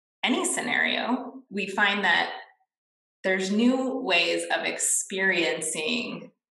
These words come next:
the same creational journey that we're on, either our own individual or in a, in a business setting, from a different lens, from a lens of play, from a lens of curiosity,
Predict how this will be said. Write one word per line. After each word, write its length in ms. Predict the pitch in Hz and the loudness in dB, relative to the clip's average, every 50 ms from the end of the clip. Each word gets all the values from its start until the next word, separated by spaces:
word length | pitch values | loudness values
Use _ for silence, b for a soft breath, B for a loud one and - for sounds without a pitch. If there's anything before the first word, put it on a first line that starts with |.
| _ _ _ - | _ _ _ -8
the 60 | 180 | -6
same 500 | 175 - - 196 175 165 170 165 165 165 | -4 -4 -2 -2 -2 -2 -2 -4 -4 -6
creational 1000 | 165 - - 165 160 160 160 160 - 175 165 160 156 151 147 156 165 - - - - - _ _ _ _ _ _ _ _ - 165 | -8 -6 -4 -2 -2 0 0 0 0 0 -2 -2 -2 0 0 -2 -4 -6 -10 -14 -18 -20 _ _ _ _ _ _ _ _ -14 -10
journey 420 | 160 147 156 156 170 196 190 170 151 | -4 0 2 2 2 2 0 0 2
that 220 | 151 151 - - | 2 0 0 0
we're 120 | 156 147 - | -2 -2 -2
on, 340 | - 156 151 147 143 147 | -2 -2 -2 -2 -2 -4
either 260 | - - - - - - | -4 -6 -6 -6 -4 -2
our 420 | - - - - - - - 160 | -2 -2 -2 -2 -2 -2 -4 -4
own 140 | 170 165 165 | -4 -4 -6
individual 560 | 160 165 160 170 165 165 165 165 165 156 147 | -6 -6 -6 -4 -4 -2 -4 -4 -4 -4 -4
or 220 | 147 - 156 156 | -2 -2 -2 -2
in 120 | 156 - - | -4 -4 -4
a, 180 | - - - - - - | -4 -6 -6 -8 -12 -12
in 140 | - 175 160 | -12 -8 -8
a 100 | - - | -8 -6
business 380 | 160 175 190 196 180 165 - - | -6 -4 -4 -4 -4 -4 -2 0
setting, 500 | 165 147 143 - - - 170 - - - _ _ _ _ _ _ _ b b b b b b b b b b b b _ _ _ _ _ _ _ _ _ _ _ _ _ _ _ _ - - | 0 0 0 -2 -4 -6 -8 -12 -14 -18 _ _ _ _ _ _ _ b b b b b b b b b b b b _ _ _ _ _ _ _ _ _ _ _ _ _ _ _ _ -8 -2
from 180 | - 240 233 233 | 0 2 2 2
a 80 | 226 | 2
different 280 | 220 285 - - 240 - | 2 0 0 0 0 0
lens, 500 | - 156 - - - - - - - - - _ _ _ _ _ _ _ - | 0 0 0 -2 -8 -10 -10 -10 -12 -12 -16 _ _ _ _ _ _ _ -2
from 360 | - 196 190 185 180 185 180 | 0 2 2 2 2 0 -2
a 200 | 180 180 180 180 | -2 -4 -2 0
lens 280 | 160 160 165 165 165 - | 0 0 0 -2 -4 -4
of 280 | - - 170 170 165 - - - - _ _ - - | -2 -2 -2 -2 -4 -6 -10 -14 -18 _ _ -12 -4
play, 520 | - 262 247 233 226 226 220 - 214 - - | 2 4 4 6 6 4 2 0 0 -2 -2
from 140 | - 180 147 | -4 -4 -4
a 100 | 147 - | -4 -4
lens 360 | 90 - - - - - - - | -2 -4 -4 -4 -6 -8 -6 -4
of 300 | - - - - - - - - - - _ _ _ _ _ _ _ _ - - | -2 -2 0 -2 -2 -4 -8 -10 -14 -16 _ _ _ _ _ _ _ _ -14 -8
curiosity, 1080 | - - - 220 214 208 196 202 - - - 202 180 196 190 185 185 185 190 - - | -4 -2 0 2 6 6 6 6 4 0 -2 -2 -4 -4 -4 -2 -2 -4 -4 -6 -8